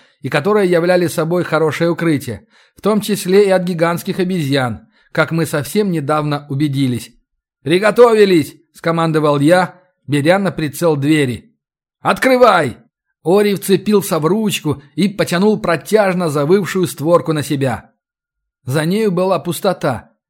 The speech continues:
Ну, в смысле, насчёт охраны. Недлинная лестница вверх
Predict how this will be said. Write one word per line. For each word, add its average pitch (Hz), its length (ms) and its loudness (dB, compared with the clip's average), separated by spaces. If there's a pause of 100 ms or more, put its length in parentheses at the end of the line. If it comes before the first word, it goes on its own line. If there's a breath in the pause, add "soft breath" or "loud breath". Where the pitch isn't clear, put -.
(480)
Ну, 226 220 2
в - 40 -12
смысле, 208 380 0
насчёт 202 360 -2
охраны. 175 540 -2 (420)
Недлинная 190 580 0
лестница 175 600 0
вверх 147 540 0